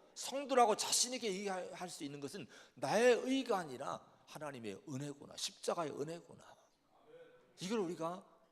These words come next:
다시 한번 기억하고 확신 가운데 서는 거예요. 이 믿음이, 이 기억이, 거룩한 기억이 다시 한번 확고하게 세워지는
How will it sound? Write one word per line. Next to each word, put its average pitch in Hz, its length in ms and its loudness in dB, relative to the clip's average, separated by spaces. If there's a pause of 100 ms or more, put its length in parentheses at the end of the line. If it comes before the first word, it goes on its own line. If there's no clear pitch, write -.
다시 - 280 -6
한번 104 180 -6
기억하고 - 560 -8
확신 - 480 -8
가운데 123 320 -6
서는 135 380 -8
거예요. - 200 -16 (1200)
이 92 120 -6
믿음이, 85 560 -8 (280)
이 87 140 -10
기억이, 101 800 -4 (140)
거룩한 98 420 -2
기억이 82 480 -12 (280)
다시 123 280 2
한번 107 200 -2
확고하게 135 640 -4
세워지는 160 640 0